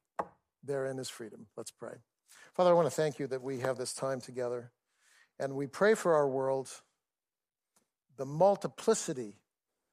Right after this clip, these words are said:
of challenging issues makes us anxious and fearful. The pressure to be drawn into a certain stream of activity can be overwhelming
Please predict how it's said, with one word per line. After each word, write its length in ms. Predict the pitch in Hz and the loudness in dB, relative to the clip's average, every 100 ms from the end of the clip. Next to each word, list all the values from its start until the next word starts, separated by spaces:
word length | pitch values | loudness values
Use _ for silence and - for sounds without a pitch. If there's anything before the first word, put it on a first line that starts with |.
| _ _ _ | _ _ _
of 140 | 123 120 | -16 -10
challenging 560 | - 165 165 131 143 | 0 2 2 -2 -4
issues 420 | 143 - 113 113 | -4 -6 -12 -12
makes 240 | 135 127 135 | -10 -8 -8
us 120 | 120 | -8
anxious 640 | 131 147 139 - - - - | -4 -6 -6 -12 -12 -12 -14
and 100 | - | -8
fearful. 460 | 143 131 - - _ _ _ _ _ _ _ _ _ _ _ _ _ _ - - - | -6 -4 -8 -18 _ _ _ _ _ _ _ _ _ _ _ _ _ _ -20 -20 -10
The 80 | 160 | -8
pressure 640 | - - 220 220 131 - _ _ _ _ _ _ _ - | -2 4 4 4 -6 -10 _ _ _ _ _ _ _ -8
to 380 | 170 151 139 _ _ _ _ _ _ _ _ _ _ _ _ _ 151 165 - | -4 -4 -8 _ _ _ _ _ _ _ _ _ _ _ _ _ -20 -20 -10
be 120 | 156 | -10
drawn 400 | 127 156 208 220 | -2 6 8 8
into 140 | 202 160 | 6 2
a 40 | |
certain 400 | - 214 240 220 | 0 0 0 0
stream 640 | - - - 214 240 214 | -4 -6 0 2 4 4
of 80 | 143 | 4
activity 600 | 127 - 123 110 104 - _ _ _ _ _ _ _ _ _ _ _ _ _ - _ _ | 2 0 -6 -6 -10 -14 _ _ _ _ _ _ _ _ _ _ _ _ _ -20 _ _
can 160 | - 165 | -4 0
be 100 | 165 | 6
overwhelming 800 | 170 165 151 185 247 175 - | 6 6 6 6 6 2 -6